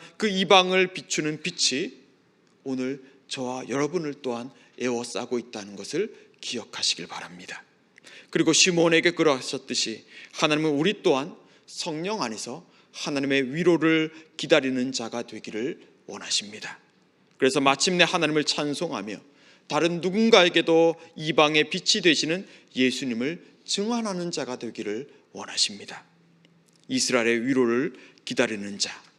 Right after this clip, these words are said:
그래서 약속을 이루시는 하나님의 승리를 신뢰하는 자가 되기를 바랍니다.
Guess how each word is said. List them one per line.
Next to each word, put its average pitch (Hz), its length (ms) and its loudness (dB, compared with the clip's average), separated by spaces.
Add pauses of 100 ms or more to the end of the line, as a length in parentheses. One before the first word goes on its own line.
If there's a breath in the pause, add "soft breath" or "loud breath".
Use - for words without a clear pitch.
(360)
그래서 131 300 2
약속을 147 420 2
이루시는 151 500 0 (240 loud breath)
하나님의 139 520 -2
승리를 180 960 -2
신뢰하는 120 640 -4
자가 113 480 -8 (280 soft breath)
되기를 98 320 -10
바랍니다. 92 560 -14